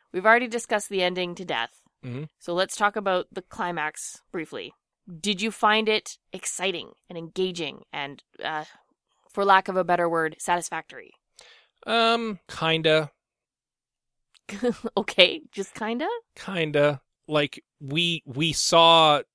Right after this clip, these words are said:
Speaker 2: and maybe this is just the terrible inevitability of the trajectory of the,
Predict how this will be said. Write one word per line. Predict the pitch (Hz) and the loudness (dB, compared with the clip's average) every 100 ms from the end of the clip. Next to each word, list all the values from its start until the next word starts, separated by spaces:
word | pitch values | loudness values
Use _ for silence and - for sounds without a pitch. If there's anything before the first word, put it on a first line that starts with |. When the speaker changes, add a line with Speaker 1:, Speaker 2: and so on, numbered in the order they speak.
| _ - | _ -8
Speaker 2:
and | 151 151 | -4 -2
maybe | 160 131 | 0 0
this | 123 123 | -2 -4
is | 147 | -6
just | - 110 - - | -6 -6 -8 -14
the | 117 110 | -12 -8
terrible | - 120 104 107 | -2 0 0 -4
inevitability | 101 98 92 104 101 95 | -8 -10 -12 -10 -10 -10
of | 87 | -14
the | 95 | -16
trajectory | - 107 101 - 98 - 90 - | -16 -10 -10 -10 -12 -12 -14 -12
of | 90 175 - - _ _ _ - | -12 -14 -18 -20 _ _ _ -14
the, | 98 90 82 | -12 -10 -12